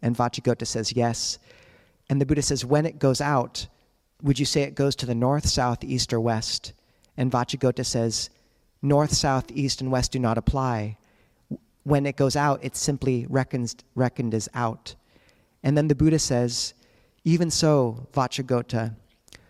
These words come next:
that material form by which one trying to identify the Tathagata,"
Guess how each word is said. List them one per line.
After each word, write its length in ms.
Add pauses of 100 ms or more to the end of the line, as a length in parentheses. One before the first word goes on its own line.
(320)
that 380
material 580
form 720 (160)
by 160
which 460 (200)
one 480
trying 520
to 500
identify 560
the 120
Tathagata," 840